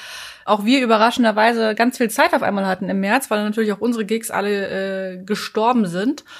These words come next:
und, äh, wir uns kennenlernen durften dadurch, weil wir dann nämlich beschlossen haben, innerhalb von vier Wochen einen kompletten, äh, Wirtschafts-, also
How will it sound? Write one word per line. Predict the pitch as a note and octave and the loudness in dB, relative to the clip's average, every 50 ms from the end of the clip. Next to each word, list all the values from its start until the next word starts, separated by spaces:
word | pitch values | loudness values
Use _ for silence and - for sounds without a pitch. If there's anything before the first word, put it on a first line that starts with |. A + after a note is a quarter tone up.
| - - - - - - _ _ | -20 -20 -20 -20 -20 -20 _ _
und, | - A#3+ B3 A#3+ A#3 A#3 A#3 A#3 A3 A3+ | 0 2 2 4 4 4 2 0 -2 -2
äh, | - A3+ A3 A3 A3 G#3+ A3 G#3+ A3 A3 A3 G#3+ A3 _ _ - | -2 0 0 2 2 0 0 0 -2 -4 -6 -8 -10 _ _ -4
wir | A#3 A#3+ A#3+ A#3+ A3+ G#3+ | -2 2 2 2 2 2
uns | A#3 A#3 - - | 0 0 -2 -4
kennenlernen | - - F4 A4 G#4 C#4 G#3+ G3+ F3+ | -2 -2 -2 2 2 2 2 2 2
durften | F#3+ F#3 F3+ - - G#3 G3 | -2 -4 -6 -6 -8 -8 -6
dadurch, | F#3 F3+ F#3 F3 F#3 G3+ A#3 D4 F#4+ - - - - | -4 -4 -4 -4 -2 -2 -2 -2 -2 -4 -10 -14 -14
weil | - A#3 G#3 G#3 A3 B3+ C4+ | -8 -2 0 2 2 2 2
wir | A#3 A#3 | 2 2
dann | A3+ A3 G#3+ | 2 2 0
nämlich | G#3+ A3 G#3+ G#3+ | 0 -2 -2 -4
beschlossen | - A#3+ - G#3+ G3+ G#3 - B3+ B3+ | -6 -4 0 0 0 0 -2 -2 0
haben, | C4+ C#4 | 0 0
innerhalb | C4+ A#3+ C4 B3+ B3+ C4 C4 | 0 2 2 2 2 2 2
von | - C#4+ C#4 C4+ | 2 2 2 2
vier | C4+ C#4 C#4 A#3+ | 2 2 2 2
Wochen | G#3 G#3+ - C4+ | 2 0 0 -2
einen | C4 - A3 A3+ A3+ | -2 0 0 0 0
kompletten, | A#3 A3+ A3+ - A#3 A#3 A3+ - A3+ A3+ A3 A3+ A3 A3 A3 A3 A3+ A3 | -2 -4 -2 -2 -4 -4 -2 0 0 2 2 0 0 0 -2 -2 -4 -4
äh, | - G#3 G#3 G#3 G#3 G#3+ | -4 -4 -4 -4 -4 -4
Wirtschafts-, | C4+ F4 - - C4 A3+ A3+ - - - - - | -4 -4 -4 -2 -2 -2 -2 -4 -10 -10 -6 -4
also | - G3 G3 G3+ F#3+ | -2 0 0 0 0